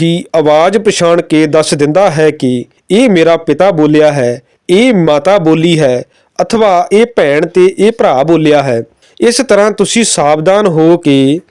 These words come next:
ਬਾਣੀ ਪੜ੍ਹ ਕੇ ਸਮਝ ਲੈਣਾ ਕਿ ਇਹ ਬਾਣੀ ਸ਼੍ਰੀ ਗੁਰੂ ਨਾਨਕ ਦੇਵ ਜੀ ਦੀ ਹੈ,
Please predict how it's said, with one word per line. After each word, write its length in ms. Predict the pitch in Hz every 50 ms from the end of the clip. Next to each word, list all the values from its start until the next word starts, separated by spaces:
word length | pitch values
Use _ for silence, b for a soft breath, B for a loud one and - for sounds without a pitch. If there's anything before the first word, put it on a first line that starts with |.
| _ _ 135
ਬਾਣੀ 340 | 131 151 160 175 202 226
ਪੜ੍ਹ 300 | 220 226 _ - 254 262
ਕੇ 240 | 262 269 196 196 196
ਸਮਝ 340 | 185 - - 196 240 247 240
ਲੈਣਾ 500 | 190 151 143 139 143 151 151 147 139 139 - _ _ _ _ _
ਕਿ 240 | 208 220 220 - - -
ਇਹ 140 | 196 233 240
ਬਾਣੀ 420 | 170 151 151 151 160 170 175 180
ਸ਼੍ਰੀ 380 | 175 - - 220 226 247 240 226
ਗੁਰੂ 240 | 175 165 196 202 196
ਨਾਨਕ 400 | 175 151 143 147 156 196 - 226
ਦੇਵ 280 | 185 180 180 175 170
ਜੀ 280 | 170 147 156 165 165 160
ਦੀ 220 | 147 170 170 139
ਹੈ, 360 | 123 147 131 131 131 131 131